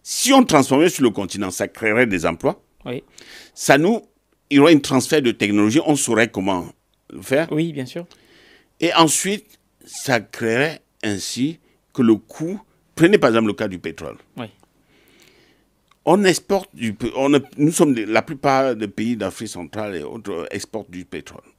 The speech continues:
Speaker 1: sont exportateurs de pétrole, de, de, euh, les hydrocarbures, on va dire entre guillemets, les hydrocarbures. Ces, ces, ces, ces produits sont exportés, alors qu'on aurait pu faire une raffinerie sur place pour raffiner, ça aurait créé des emplois.
Speaker 2: Nous sommes d'accord.
Speaker 1: Et ça aurait fait que le coût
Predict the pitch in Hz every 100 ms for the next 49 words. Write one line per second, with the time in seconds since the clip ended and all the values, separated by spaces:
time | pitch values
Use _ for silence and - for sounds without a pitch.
0 | _ - 98 85 85 82 82 98 78 78
1 | - - _ _ _ _ - 87 78 82
2 | - 85 82 76 52 - _ _ _ _
3 | _ _ _ _ 90 82 87 120 101 85
4 | 78 65 - - - 80 82 82 80 78
5 | 73 78 80 80 87 90 67 73 64 -
6 | _ _ - 127 - - 123 85 107 -
7 | - 135 113 98 95 104 95 85 - 82
8 | - 131 _ _ _ _ _ _ _ -
9 | _ _ 104 123 127 117 95 104 - 104
10 | - 123 - 110 87 104 - 110 104 101
11 | 120 - - 107 85 98 - _ _ _
12 | - 110 95 - 90 117 120 101 104 110
13 | 104 107 107 101 92 90 90 139 135 123
14 | 131 113 - 113 147 - 135 - 107 104
15 | - - 143 156